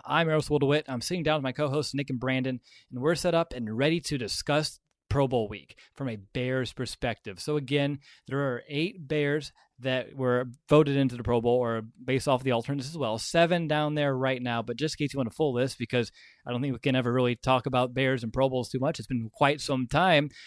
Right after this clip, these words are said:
Uh, down there in Orlando, you have Mitch Trubisky, Tariq Cohen, Charles Leno Junior, Cody Whitehair, Kyle Fuller, Eddie Jackson, Akeem Hicks, and the eighth one is Khalil Mack, who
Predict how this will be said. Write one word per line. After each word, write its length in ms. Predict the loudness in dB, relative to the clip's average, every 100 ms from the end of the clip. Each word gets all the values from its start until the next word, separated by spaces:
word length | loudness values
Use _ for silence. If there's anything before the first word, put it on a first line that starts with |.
| -14 -2
Uh, 160 | 0
down 240 | 4 4 6
there 200 | 6 6
in 120 | 6
Orlando, 460 | 6 8 6 6 6
you 260 | 4 0
have 180 | 0 -2
Mitch 200 | -6 -8
Trubisky, 540 | -2 0 0 0 -4 -6 -14
Tariq 200 | -14 -12 -2
Cohen, 420 | 2 4 2 -4 -14 -16
Charles 260 | -10 -8 -8
Leno 200 | -14 -14
Junior, 540 | -4 0 2 0 -2 -4 -6
Cody 240 | -6 -4
Whitehair, 680 | -4 0 0 2 0 0 -4
Kyle 260 | -6 -6 -6
Fuller, 500 | 0 6 8 6 4 -2 _
Eddie 260 | -8 -8 -8
Jackson, 500 | 0 4 4 2 -6
Akeem 460 | -6 -10 -6 -6 -2
Hicks, 340 | 2 2 0 -14 -20 -10
and 140 | -6 -4
the 120 | 2
eighth 240 | 4 4
one 180 | 4 4
is 140 | 4 2
Khalil 300 | 0 2 4
Mack, 300 | 4 2 2
who 380 | 2 2 2